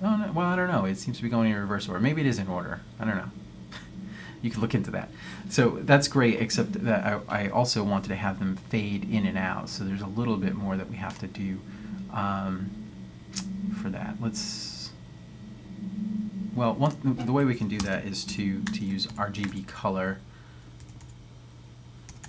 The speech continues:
R G B color, and feed that in as the color of the sprite. But, um, what I'm interested in doing is changing the alpha. So I'll leave these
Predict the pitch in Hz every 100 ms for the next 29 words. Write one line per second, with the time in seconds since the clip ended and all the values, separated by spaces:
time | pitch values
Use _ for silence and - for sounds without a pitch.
0 | - - - - - - - - 95 -
1 | - - - - 107 143 - - - 190
2 | - - - 214 214 - - - - -
3 | - - - - 107 101 98 95 - 123
4 | 113 117 110 104 95 95 110 - - 104
5 | 101 - 98 - - - 107 - - -
6 | - - - - - - - - - -
7 | - - 143 107 98 101 - 113 101 98
8 | 95 98 - - - 113 107 110 107 107
9 | - 98 95 95 95 95 - 101 95 95
10 | 90 90 92 - - - - 104 110 104
11 | 101 101 95